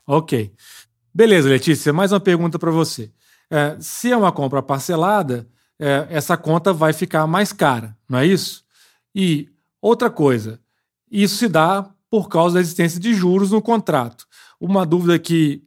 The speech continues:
é comum, eu acho, é se existe ou não algum limite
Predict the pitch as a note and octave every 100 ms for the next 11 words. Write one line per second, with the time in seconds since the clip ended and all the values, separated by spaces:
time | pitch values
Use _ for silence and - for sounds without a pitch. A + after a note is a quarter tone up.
0 | - D3 D3 C3+ C3 F3 D#3 C3+ E3 F#3+
1 | - D#3+ - A#3 D#3 G#3 A3+ - B3 -
2 | - A3+ G3 E3 E3 G#3+ _ _ _ _
3 | _ - F3+ D#3+ E3+ A#3 A#3+ G3+ F3 F3
4 | - G3+